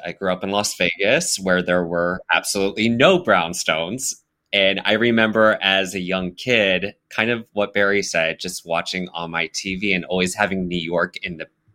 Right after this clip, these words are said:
background. But more specifically, I remember watching Sesame Street as a little kid, in The Cosby Show, and then later Sex and the City. And the brownstone kind of became the quintessential,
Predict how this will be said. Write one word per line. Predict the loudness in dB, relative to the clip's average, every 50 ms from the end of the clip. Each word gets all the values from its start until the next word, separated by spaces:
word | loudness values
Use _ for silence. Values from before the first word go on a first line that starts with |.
| _ _
background. | 0 0 0 0 0 2 2 2 2 0 -4 -10 -14 -20 _ _ _ -20 -20 -20 -20 _ _ _ _ _ _
But | _ 4 4 4 4 4
more | 4 4 4
specifically, | 4 2 0 0 2 2 2 2 2 0 -2 -2 -4 -2 0 2 2
I | 2
remember | 2 0 0 0 0 0 0 0
watching | 2 2 0 0 0 -4 -4 -2
Sesame | 0 0 0 0 2 0 0 0 0
Street | 0 -2 -2 0 0 0 0 -2 -2
as | -4 -2 -2 0 -2 -4 -6 -8 -10
a | -10 -6
little | -6 -4 -4 -4 -6
kid, | -6 -6 -4 -2 -2 0 0 0 0 -2 -4 -6 -12 _ _ -20 -20 -20 _ _ _ _ -10
in | -10
The | -10 -8
Cosby | -6 0 2 2 2 2 2 2 2
Show, | 2 2 2 4 6 6 6 6 6 6 6 6 4 4 2 -2 -4 -6
and | -6 -4 -2
then | -2 -2 -2 0 2
later | 2 4 4 4 2 0
Sex | 2 0 0 0 0 -4
and | -6 -4
the | -6 -4
City. | -2 0 0 2 2 2 2 4 2 2 0 -2 -8 _ _ _
And | 0 0 2 2 2 0 0 -2 -2
the | -4
brownstone | -4 -4 -2 2 2 4 4 2 0 0 -2 -4 0 2 2 2 4 2 0 -2
kind | -4 -4 -2 0 0 0
of | -2 -4
became | -6 -8 -8 -4 -2 0 0 0 -2
the | -4 -10
quintessential, | -12 -6 -6 -6 -4 -4 -4 -6 -2 0 -2 -2 0 -2 -2 0 2 2 2 2 2 0 -2